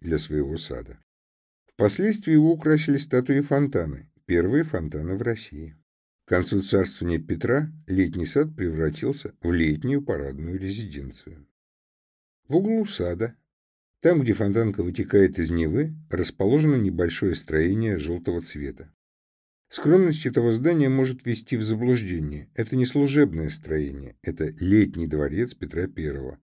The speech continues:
построенный Доминико Трезини. Дворец украшают двадцать девять барельефов,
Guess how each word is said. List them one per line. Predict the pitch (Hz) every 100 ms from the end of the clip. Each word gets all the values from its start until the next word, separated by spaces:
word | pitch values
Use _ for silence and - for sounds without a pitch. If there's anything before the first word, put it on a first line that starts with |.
| _
построенный | 90 - 110 104 90 87 - -
Доминико | 87 92 92 90 80 -
Трезини. | 78 76 65 64 64 - _ _ _ _ _ _ -
Дворец | 92 139 214 -
украшают | 110 87 80 156 165 117
двадцать | 95 147 151 92
девять | 87 123 117
барельефов, | 117 117 90 76 69 73